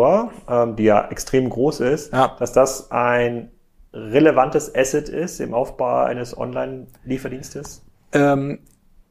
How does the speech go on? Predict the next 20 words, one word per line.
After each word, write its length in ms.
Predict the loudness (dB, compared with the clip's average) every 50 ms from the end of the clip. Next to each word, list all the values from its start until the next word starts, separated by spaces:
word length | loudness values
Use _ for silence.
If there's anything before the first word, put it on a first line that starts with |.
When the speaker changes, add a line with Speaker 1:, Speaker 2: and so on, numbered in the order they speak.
| _ _ _ _ _ _ _ _ _ _ _ _
Speaker 2:
ich 240 | -6 -6 -6 -4
glaube, 680 | 0 4 6 6 6 6 6 4 4 2 2 0 -4 -8 _ _ _ _ _ _ _ _ _ _ _ _ _ _ _ _ _ _ _ _ _ _ _ _ _
w-, 160 | -10 -10 -10 -10 -14 -18 _ _ _
was 320 | -4 2 4 4 4 4
man 180 | 0 -2 -2 2
machen 420 | 2 0 0 0 -4 -6 -6 -6
könnte 540 | -6 -4 -2 -2 -2 -2 -2 -2 -2 -2 -2 -2
und 120 | 2 2
was 140 | 2 2 4
ich 100 | 2 2
auch 120 | 2 2
nicht 180 | 0 -4 -6 -8
fa-, 300 | -4 0 2 4 4 2
für 140 | 2 -2 -2
falsch 380 | 2 4 4 4 2 2 0
halte, 500 | 0 0 0 0 0 -2 -4 -4 -6 -10 -18 -20 -20 -20 -20 _
ich 160 | -12 -4 2
würd 140 | 2 4 4 4
am 100 | 2 2
Anfang 540 | 0 -2 -2 0 0 0 0 0 -4 -10